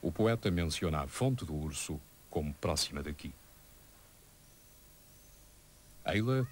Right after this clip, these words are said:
tal como Boissonade a fotografou em mil novecentos e doze.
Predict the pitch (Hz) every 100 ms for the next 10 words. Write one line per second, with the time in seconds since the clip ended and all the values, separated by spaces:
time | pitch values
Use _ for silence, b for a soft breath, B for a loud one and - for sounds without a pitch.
0 | - 92 85 92 80 69 90 107 - 85
1 | 71 73 - 92 101 - 85 87 - -
2 | - 71 82 107 98 107 87 - 78 65
3 | -